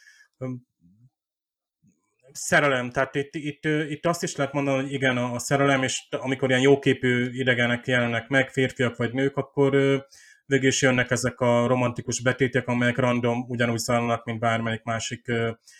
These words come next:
sorozatban. Viszont itt ezzel a csavarral, amivel, hát,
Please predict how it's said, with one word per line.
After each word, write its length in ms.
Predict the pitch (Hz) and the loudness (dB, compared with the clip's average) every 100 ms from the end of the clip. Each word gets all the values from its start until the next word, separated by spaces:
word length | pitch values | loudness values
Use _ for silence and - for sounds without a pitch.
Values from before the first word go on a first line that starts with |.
| - | -20
sorozatban. 720 | - 131 127 123 135 143 147 151 | -6 0 0 2 0 2 0 0
Viszont 320 | 127 120 135 | -6 -6 -4
itt 160 | 135 - | -2 0
ezzel 260 | 139 139 | 0 2
a 60 | 127 | 0
csavarral, 580 | - 131 131 127 139 143 | 0 0 2 2 2 0
amivel, 760 | 131 131 123 123 120 120 123 - _ _ _ _ _ _ | -2 -4 0 2 4 2 0 -4 _ _ _ _ _ _
hát, 300 | 127 - | -8 -8